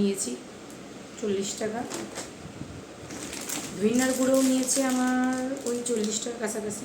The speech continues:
নিয়েছে, সরি, এটা, এইটা ধনিয়ার গুঁড়ো, মানে এটা ধনের গুঁড়ো চল্লিশ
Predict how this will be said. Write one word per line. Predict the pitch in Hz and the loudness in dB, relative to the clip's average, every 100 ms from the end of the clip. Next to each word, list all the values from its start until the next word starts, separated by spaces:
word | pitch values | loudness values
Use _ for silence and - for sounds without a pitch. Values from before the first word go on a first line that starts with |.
| 214 | -4
নিয়েছে, | 208 - | -4 0
সরি, | 294 226 - - - - - - 214 | 4 4 2 -6 -12 -14 -10 -2 2
এটা, | 247 277 - 269 | 4 4 4 4
এইটা | 262 277 | 6 8
ধনিয়ার | 269 254 240 208 | 8 8 8 6
গুঁড়ো, | 190 170 - - - 226 | 4 2 -4 -10 -10 0
মানে | 214 214 | 4 4
এটা | 277 240 | 4 4
ধনের | 220 226 220 | 4 4 4
গুঁড়ো | 240 269 | 2 4
চল্লিশ | 202 185 | 4 4